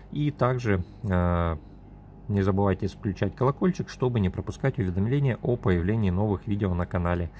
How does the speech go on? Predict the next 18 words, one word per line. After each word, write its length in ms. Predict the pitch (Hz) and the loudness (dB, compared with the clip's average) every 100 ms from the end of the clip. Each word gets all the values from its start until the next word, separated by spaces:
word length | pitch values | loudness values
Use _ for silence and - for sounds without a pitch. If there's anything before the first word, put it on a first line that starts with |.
| - - - - | -18 -18 -18 -8
Пишите 340 | 101 - 101 104 | -6 -2 -2 -2
комментарии, 520 | 147 160 190 170 139 | 0 0 0 0 0
ставьте 420 | - 98 90 131 | 0 -2 -2 -2
лайки, 340 | 156 151 - | -2 -2 -2
репосты. 580 | 98 95 - 143 - 107 - - - - - - - - | -2 0 -2 -4 0 -2 -2 -14 -20 -20 -20 -20 -18 -6
И 220 | - 80 - | -2 -2 -4
всем 280 | - - 98 | -10 -4 -2
спасибо 400 | 92 113 - 120 | -2 -2 -2 0
за 80 | 127 | 2
внимание, 440 | 143 165 180 156 | 2 2 2 0
всего 360 | 131 - 95 90 | -2 -4 -2 -2
хорошего, 460 | - 113 123 - 95 | -2 -4 -4 -4 -6
пока-пока, 760 | - 95 123 120 - 143 135 | -2 -2 -2 -4 -4 -4 -2
до 160 | 104 92 | 0 0
новых 300 | 101 104 101 | 2 0 -2
встреч, 380 | - 127 120 - - - | -2 -2 -4 -10 -18 -10
до 180 | 98 98 | -4 -4
свидания. 580 | - 117 120 131 107 | -4 -4 -2 -2 -2